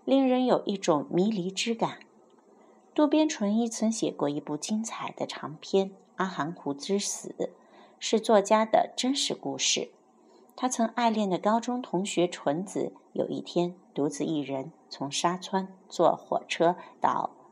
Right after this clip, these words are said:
真路，然后走向雪中的阿寒，自绝于真北峰的雪地斜坡上。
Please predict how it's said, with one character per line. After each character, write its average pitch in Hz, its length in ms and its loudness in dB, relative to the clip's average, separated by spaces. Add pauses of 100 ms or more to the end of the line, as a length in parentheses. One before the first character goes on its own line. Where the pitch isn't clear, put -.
(380)
真 240 320 0
路， 226 220 0 (680)
然 214 200 6
后 262 180 4
走 175 220 2
向 196 280 4
雪 165 260 -2
中 196 200 -4
的 196 100 -2
阿 180 220 -4
寒， 147 380 -4 (280)
自 175 180 0
绝 147 260 -2
于 170 240 -2
真 190 280 -2
北 180 160 -4
峰 175 280 -4
的 147 160 -2
雪 - 260 -2
地 143 140 -4
斜 143 320 -2
坡 214 320 -2
上。 - 220 -6